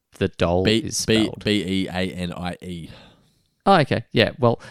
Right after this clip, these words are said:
Speaker 1: so what's come up instead is just a lot of photos of actual beanies for babies. So
Speaker 2: Okay.
Speaker 1: it's just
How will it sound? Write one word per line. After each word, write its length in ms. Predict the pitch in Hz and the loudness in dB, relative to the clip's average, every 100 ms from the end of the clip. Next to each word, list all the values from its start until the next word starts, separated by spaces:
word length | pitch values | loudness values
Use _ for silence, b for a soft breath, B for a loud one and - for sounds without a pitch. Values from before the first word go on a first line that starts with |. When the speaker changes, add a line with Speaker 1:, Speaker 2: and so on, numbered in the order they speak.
| B | B
Speaker 1:
so 240 | - 120 | 4 4
what's 260 | 107 143 - | 6 0 2
come 160 | 143 | 0
up 160 | 120 110 | 2 0
instead 380 | 92 - 120 - | -2 0 0 0
is 120 | 90 | -4
just 180 | 113 - | -4 -2
a 20 | |
lot 200 | 98 104 | 0 0
of 60 | 95 | 0
photos 420 | - 98 95 87 | 2 4 4 2
of 120 | 92 - - | -2 -6 -6
actual 440 | 101 - 104 95 | -6 -2 -2 -2
beanies 580 | 104 107 107 82 82 - | 2 2 2 0 -4 -10
for 420 | - - 123 101 92 | -14 -6 0 2 2
babies. 560 | 92 95 - - - - b b b | 2 2 -2 -6 -8 -12 b b b
So 180 | 131 110 | 4 6
Speaker 2:
Okay. 80 | 90 | 4
Speaker 1:
it's 120 | - | 0
just 200 | - 104 | -4 -4